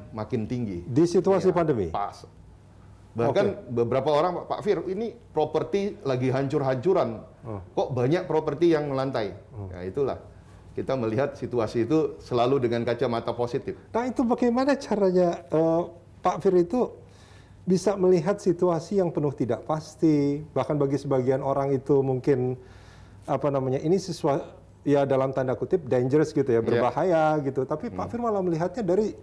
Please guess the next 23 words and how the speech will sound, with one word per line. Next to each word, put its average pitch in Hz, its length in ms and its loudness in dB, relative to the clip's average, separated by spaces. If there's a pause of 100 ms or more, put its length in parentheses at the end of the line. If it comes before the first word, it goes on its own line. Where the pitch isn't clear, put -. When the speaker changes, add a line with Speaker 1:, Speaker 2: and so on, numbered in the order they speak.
(960)
Speaker 2:
dari, 180 480 4
apa, 170 320 -2 (240)
kacamata 185 480 0
yang 185 80 2
berbeda 175 560 2
gitu. 104 240 -2 (340)
Speaker 1:
Cash 160 260 0
is 127 160 -6
king. 98 240 -2 (160)
Jadi 131 240 2
kalau 139 160 4
Anda 135 240 0
punya 127 240 -2
cash, - 400 -2 (480)
Anda 135 240 2
tinggal 139 240 2
melihat 131 560 0
situasi 127 540 0
di 117 100 -2
mana 139 320 0
Anda 120 80 0
bisa 117 240 0
masuk. 107 240 -8